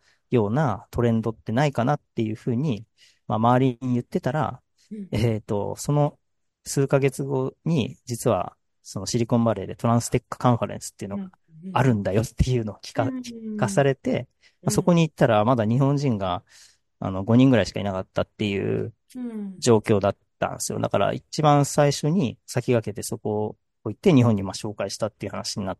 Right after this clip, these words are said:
Speaker 1: たんだけど、まあ、
Speaker 2: うん。
Speaker 1: そういう意味では、そのトランステック的なものも、おそらく、まあ、そこから十年後、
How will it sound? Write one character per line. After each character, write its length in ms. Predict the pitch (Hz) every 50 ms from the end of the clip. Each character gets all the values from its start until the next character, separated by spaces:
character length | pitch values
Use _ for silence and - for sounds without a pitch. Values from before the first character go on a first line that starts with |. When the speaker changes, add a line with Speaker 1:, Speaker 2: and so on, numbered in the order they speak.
| _ -
Speaker 1:
た 100 | 98 85
ん 80 | 87
だ 80 | 90 -
け 120 | - 123
ど、 140 | 127 185 -
ま 40 | -
あ、 40 | _ _ _ - - _ 185 190
Speaker 2:
う 20 | 170
ん。 20 |
Speaker 1:
そ 120 | 196 208
う 20 | 208
い 20 |
う 40 | 214
意 0 |
味 60 | 185
で 60 | 143
は、 100 | 147 151
そ 100 | - -
の 80 | 120 117
ト 100 | - -
ラ 80 | 123 123
ン 60 | 120
ス 60 | -
テ 100 | - 127
ッ 40 | - _
ク 80 | - -
的 200 | - - - 135
な 120 | 127 123
も 100 | 127 127
の 100 | 117 110
も、 280 | 107 151 190 - - - _ _ _ -
お 60 | 127
そ 120 | 120 - 135
ら 100 | 113 -
く、 340 | - - - - 104 101 - _
ま 140 | - 123 113
あ、 40 | -
そ 140 | - - 120
こ 60 | -
か 80 | - 117
ら 60 | 113
十 160 | 110 120 113
年 180 | 110 107 104 104
後、 160 | 117 160 -